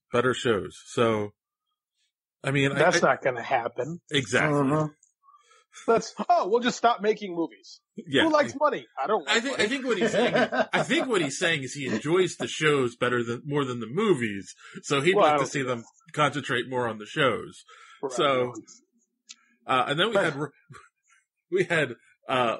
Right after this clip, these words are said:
Speaker 1: uh, repeat offender Rob Foster, <laughs> uh, say, "Superhero films have peaked.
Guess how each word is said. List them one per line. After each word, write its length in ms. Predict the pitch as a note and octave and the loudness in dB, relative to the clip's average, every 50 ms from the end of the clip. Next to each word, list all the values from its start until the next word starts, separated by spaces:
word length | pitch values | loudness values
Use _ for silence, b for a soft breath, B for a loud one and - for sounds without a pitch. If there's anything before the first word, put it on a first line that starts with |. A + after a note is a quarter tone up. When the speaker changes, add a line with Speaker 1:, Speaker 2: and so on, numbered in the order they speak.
| - - | -6 -6
Speaker 1:
uh, 280 | - B2+ A2+ G#2 F#2 - - - _ - _ - | -2 0 0 0 0 -2 -6 -10 _ -20 _ 0
repeat 400 | - C#3+ - - - G#3+ G#3+ F#3 | 0 0 0 -2 -2 0 2 2
offender 440 | E3+ - - D#3+ D3 C#3+ C#3 C#3 C3+ | 2 2 2 0 0 0 0 0 0
Rob 280 | B2 C3+ C#3 D3 C#3+ - | 2 2 2 2 0 0
Foster, 500 | - D#3+ E3 G3 G3 - - C#3+ D3 D#3+ B B B B B B B B B | 0 0 0 0 0 0 -2 -2 -2 -4 B B B B B B B B B
<laughs> 480 | _ _ _ _ _ _ _ - - - | _ _ _ _ _ _ _ -12 -4 0
uh, 240 | C3+ A#2+ A2 A2 A2 | 0 2 2 0 -2
say, 480 | - - B2+ B2 A#2 A2 G#2+ G#2 G#2 - _ _ _ _ - b b b b b _ - - - | -2 2 2 4 4 4 2 2 -2 -4 _ _ _ _ -20 b b b b b _ -10 -6 -4
"Superhero 440 | - C#3 C#3+ B2+ G#2 A#2+ A#2 A2+ A#2 - _ - - - C#3 C3 A#2+ A2 G#2+ G2+ | -4 -2 -2 -4 -2 0 2 2 2 0 _ -16 -8 -4 0 2 2 2 2 0
films 300 | - B2 A#2+ A2+ G2+ F#2 | -2 -4 -4 -4 -6 -8
have 180 | D#2+ - _ | -10 -12 _
peaked. 380 | - B2 G2 D#2+ - - - | -8 -8 -8 -8 -10 -16 -20